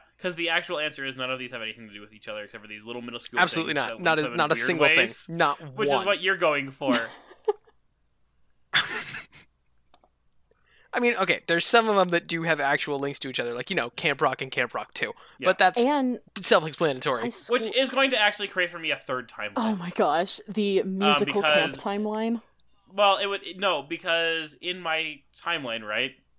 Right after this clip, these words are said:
Speaker 1: our, our real world timeline cannot reach Xenon's timeline ever, 'cause we're
Speaker 2: Mm-hmm.
Speaker 1: too far behind scientifically.
Speaker 3: Okay.
Speaker 2: Mm-hmm.
Speaker 1: Which means that once we hit, like, twenty ten,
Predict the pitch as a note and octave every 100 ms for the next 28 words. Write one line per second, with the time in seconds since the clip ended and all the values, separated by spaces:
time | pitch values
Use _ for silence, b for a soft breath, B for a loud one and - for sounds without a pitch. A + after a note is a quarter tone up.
0 | _ _ _ _ _ _ _ - D#3 -
1 | _ - E3 G#3+ F3+ G#3+ F#3+ F#3 E3+ -
2 | - D#3+ D#3 C#3 C3+ - D3+ F3+ C3+ D3
3 | C3+ A#2 A2+ A#2+ C3 C#3+ C#3 D#3+ D#3 D#3+
4 | E3 F#3+ G#3 _ - A#2 G#2 - _ _
5 | _ _ _ _ - D3 D#3 D#3+ F#3+ F3
6 | E3+ D#3+ C#3 C#3+ C3+ A#2+ G#2+ A2+ A2 -
7 | _ G3+ - - G3 _ _ _ C#3+ F3
8 | - _ E3+ F3 F3+ G#3+ A#3+ F3 E3+ C#3+
9 | C3 B2+ G#3 B3+ A3 G3 D3 A#3 - D3+
10 | - - D#3 D3 C3+ - A#2+ C3 G#3